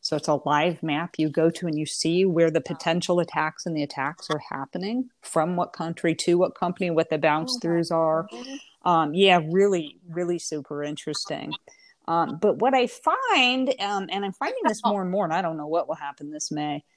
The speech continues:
Speaker 1: um, some students actually get to the point in that course about midway, which is two weeks, um, really disturbed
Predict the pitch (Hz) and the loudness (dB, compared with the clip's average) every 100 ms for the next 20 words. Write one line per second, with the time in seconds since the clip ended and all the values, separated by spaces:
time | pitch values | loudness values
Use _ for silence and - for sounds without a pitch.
0 | _ _ - 180 160 156 170 _ _ _ | _ _ -6 -2 -2 -4 -10 _ _ _
1 | - 180 233 294 370 285 240 208 190 196 | -8 -4 -2 -2 -2 -4 -4 -4 -6 -6
2 | - 175 175 - 190 156 - 170 160 151 | -4 -2 -2 -4 -6 -6 -6 -8 -8 -8
3 | - 170 180 - - - 175 170 147 - | -6 -4 -4 -4 -10 -4 0 0 0 -2
4 | - - - _ _ _ - 170 - 175 | -4 -8 -14 _ _ _ -10 -4 -2 0
5 | 180 170 165 175 143 151 - - - 165 | -2 0 2 4 4 0 -4 -10 -4 -4
6 | 151 165 147 - - - 160 160 139 143 | 0 -2 -2 -6 -10 -8 -6 -4 -4 -8
7 | - _ _ _ _ _ 185 160 202 320 | -14 _ _ _ _ _ -4 0 2 2
8 | 247 151 - _ _ _ _ - 165 147 | 0 -2 -8 _ _ _ _ -6 -4 -2
9 | - 165 165 147 - | 0 2 2 2 -4